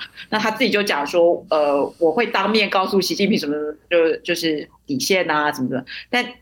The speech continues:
意思就是他下礼拜真的会见拜-，就是见习近平了啦。那这场为什么是，是大家认为最重-，今年最重要的一场这个，呃，领袖，领袖双边会谈？主要是因为一则，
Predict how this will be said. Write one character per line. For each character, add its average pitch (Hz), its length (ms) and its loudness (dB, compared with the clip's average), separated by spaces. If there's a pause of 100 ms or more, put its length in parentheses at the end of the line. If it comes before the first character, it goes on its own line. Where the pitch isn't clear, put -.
(160)
意 285 160 2
思 254 60 -2
就 214 100 4
是 208 140 0
他 226 120 -2
下 214 200 0
礼 156 80 -2
拜 180 100 2
真 190 160 0
的 175 80 2
会 175 160 2
见 160 260 0
拜-， 147 220 -2 (180)
就 196 120 0
是 170 200 0
见 185 200 0
习 147 180 -4
近 156 220 -2
平 135 220 -6
了 117 100 -2
啦。 107 180 0 (440)
那 339 240 0
这 381 160 0
场 330 220 2
为 262 80 6
什 262 100 0
么 165 80 0
是， 175 180 -6 (160)
是 - 180 -4
大 202 180 0
家 202 40 2
认 202 140 2
为 165 100 4
最 208 180 0
重-， - 220 0
今 208 140 0
年 170 160 0
最 185 140 0
重 160 180 2
要 143 180 0
的 135 120 -2
一 147 140 -4
场 - 380 -4
这 156 120 0
个， 101 340 -4 (120)
呃， 73 240 -4
领 147 100 -4
袖， 165 320 4
领 147 120 -2
袖 185 140 2
双 170 180 0
边 175 160 2
会 165 180 0
谈？ 147 220 -6
主 - 60 0
要 175 100 2
是 208 140 0
因 277 80 4
为 277 160 2
一 285 80 0
则， 175 400 0